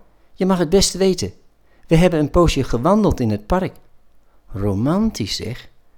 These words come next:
Jaloers. Nee hoor, ik vond je zaterdagmiddag anders nogal gehaast.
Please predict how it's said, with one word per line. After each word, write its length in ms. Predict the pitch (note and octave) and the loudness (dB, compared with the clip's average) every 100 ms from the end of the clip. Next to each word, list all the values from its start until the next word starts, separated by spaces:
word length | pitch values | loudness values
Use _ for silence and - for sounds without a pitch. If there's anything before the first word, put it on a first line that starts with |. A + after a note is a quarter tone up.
| - | -2
Jaloers. 640 | A3+ A3 A3+ A#2 - - _ _ _ _ - | 2 4 6 4 0 -10 _ _ _ _ -12
Nee 320 | F#2+ A2+ D3 | -4 2 2
hoor, 300 | A2 G2 B2+ - _ _ _ _ - | 2 -2 -6 -10 _ _ _ _ -8
ik 140 | B2+ | -2
vond 220 | - G#2 | 0 0
je 80 | G#2+ | 0
zaterdagmiddag 760 | - A#2+ A#2 G2 F#2+ G2+ G#2 - | 0 0 -2 -6 -6 -6 -6 -6
anders 260 | A#2 G2+ | -6 -4
nogal 320 | A2 G2+ G2 | -4 -6 -8
gehaast. 680 | F#2 F#2+ G#2+ E3+ - - - | -10 -10 -6 -6 -6 -10 -14